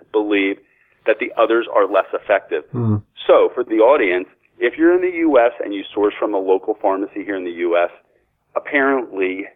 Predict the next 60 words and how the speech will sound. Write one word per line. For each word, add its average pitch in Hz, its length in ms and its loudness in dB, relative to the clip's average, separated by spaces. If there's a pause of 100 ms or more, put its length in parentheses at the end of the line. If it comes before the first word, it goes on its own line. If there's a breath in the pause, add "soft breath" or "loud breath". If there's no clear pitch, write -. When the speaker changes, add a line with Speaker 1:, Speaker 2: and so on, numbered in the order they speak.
Speaker 1:
you 107 480 -10
are, 98 380 2 (340 loud breath)
um, 85 500 -8 (760)
going 113 300 0
to 98 100 -18
get 101 300 -2
the 98 120 -6
alpha 92 380 -2
formulation. 85 580 -4
If, 123 200 -2
however, 160 420 0
you 107 180 -8
source 101 200 -4 (100)
outside 113 420 2
of 110 80 -2
the 107 120 -6
U 101 120 0
S, 107 100 4
Speaker 2:
Wh-, - 140 0
which 165 140 4
is 180 100 4
common, 190 320 4
by 107 100 4
Speaker 1:
or - 20 4
Speaker 2:
the 101 80 4
way, 101 160 4
Gary, 101 220 6
because 110 360 2
it's 123 180 -4
so 151 300 4
damn 110 320 4
expensive 117 560 2
that 101 160 2
we 117 140 -2
have 123 180 -2
patients 120 420 2
who 117 120 2
are 104 80 6
hunting 113 340 2
hither 117 300 2
and 101 120 2
thither 110 280 4
and 104 80 4
yon. 113 180 2
They 104 80 2
get 104 160 -2
their 110 100 2
medication 107 520 2
sometimes 104 420 0
from 101 180 2
India 107 400 0 (380 loud breath)
to - 100 -2
save 107 300 4
money. 110 300 2
It's - 140 -4
a 107 40 -10
quarter 110 300 2
of 92 60 0
the 98 60 -2
cost. 135 460 -4